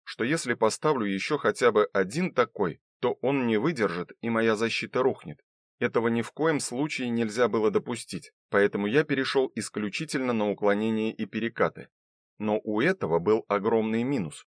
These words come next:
Таким образом, моё тело уставало намного быстрее и падало скорость. Плечо в сторону,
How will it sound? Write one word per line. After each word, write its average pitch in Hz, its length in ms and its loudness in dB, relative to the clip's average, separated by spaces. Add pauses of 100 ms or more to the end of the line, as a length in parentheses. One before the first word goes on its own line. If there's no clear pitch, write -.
(240)
Таким 165 400 0
образом, 117 480 2
моё 107 300 0
тело 135 300 2
уставало 117 580 2
намного 113 460 0
быстрее 113 680 -4
и 107 120 -6
падало 135 340 4
скорость. - 680 -6 (640)
Плечо 98 320 -2
в - 80 -6
сторону, 147 520 2